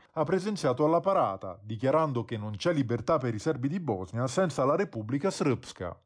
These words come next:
Dodik, che ha più volte minacciato la carta separatista, ha ricevuto mercoledì scorso nuove sanzioni da parte degli Stati Uniti, con accuse di corruzione e di aver minacciato stabilità ed integrità territoriale della Bosnia Erzegovina.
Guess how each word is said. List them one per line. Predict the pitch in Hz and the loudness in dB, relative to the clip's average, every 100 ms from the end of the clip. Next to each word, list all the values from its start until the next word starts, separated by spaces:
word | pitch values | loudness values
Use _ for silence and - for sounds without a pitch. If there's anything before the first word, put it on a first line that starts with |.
| _ _ _ _ - | _ _ _ _ -2
Dodik, | 135 160 117 117 - 101 | 2 4 2 -4 -6 -6
che | 110 | -6
ha | |
più | - 113 | -4 -2
volte | 147 156 143 | 0 2 0
minacciato | 120 117 - 156 | 0 0 2 2
la | 123 113 | 2 2
carta | 160 151 | 2 0
separatista, | 120 113 139 185 143 98 - - 101 - - | 0 0 2 0 0 -6 -8 -8 -8 -10 -2
ha | 151 | 2
ricevuto | 175 196 190 185 143 | 2 2 2 2 4
mercoledì | 131 123 160 170 | 2 2 0 0
scorso | 196 - 131 117 135 | -2 0 0 2 0
nuove | 135 196 151 | 2 2 2
sanzioni | 127 196 202 139 135 | 2 -2 -2 -2 0
da | 147 | 0
parte | 170 156 127 156 | 2 0 0 -2
degli | 165 165 | -2 -4
Stati | - 180 196 | -2 -2 0
Uniti, | 185 131 107 95 - | 0 -2 -2 -8 -10
con | - 120 | -2 0
accuse | 120 190 139 120 | 2 2 2 2
di | 110 | 2
corruzione | 135 180 190 - 110 87 104 - | 2 2 0 0 0 0 -8 -6
e | 143 | 0
di | 143 | 2
aver | 190 196 | 2 2
minacciato | 185 185 196 - 185 127 | 0 0 0 2 2 2
stabilità | - 139 117 120 127 175 156 | 0 -2 0 -2 0 4 4
ed | 123 | 2
integrità | 117 104 113 113 160 | -4 -6 -4 -2 0
territoriale | 131 107 107 190 135 90 101 | 0 -2 0 2 2 0 0
della | 127 180 | 0 2
Bosnia | 180 123 120 147 | 2 0 0 -2
Erzegovina. | 151 190 180 127 101 92 87 | -2 0 4 4 2 -4 -8